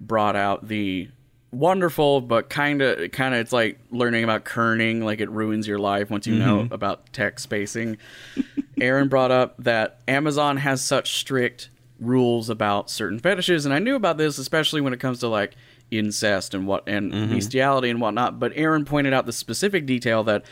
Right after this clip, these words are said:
Speaker 1: shifter-based fiction, they have to be human when they have sex. So the entire time I'm waiting to hear little details of when they shift into
Speaker 2: Mm-hmm.
Speaker 1: cuttlefish, but then that'll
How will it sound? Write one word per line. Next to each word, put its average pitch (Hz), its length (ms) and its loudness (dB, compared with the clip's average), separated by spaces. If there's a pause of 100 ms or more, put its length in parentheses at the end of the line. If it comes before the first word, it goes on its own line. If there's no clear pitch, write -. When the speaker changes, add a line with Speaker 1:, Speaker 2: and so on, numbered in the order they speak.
(220)
Speaker 1:
shifter-based 147 1160 -2
fiction, 110 840 -4 (480)
they 120 260 0
have 120 480 -4
to 120 160 -2
be 107 280 -4
human 127 600 0
when 104 180 0
they 101 140 -2
have 98 260 -6
sex. - 640 -6 (380)
So 113 540 2 (180)
the 127 120 2
entire 147 360 0
time 139 260 0
I'm 120 160 0
waiting 120 320 0
to 113 100 -4
hear 117 480 0 (840)
little 127 420 4
details 113 840 0
of 107 220 -2
when 110 380 -2
they 107 160 0
shift 107 640 0
into 110 260 -2
Speaker 2:
Mm-hmm. 107 100 0
Speaker 1:
cuttlefish, 107 720 0 (260)
but 117 260 0
then 113 220 2
that'll 110 480 2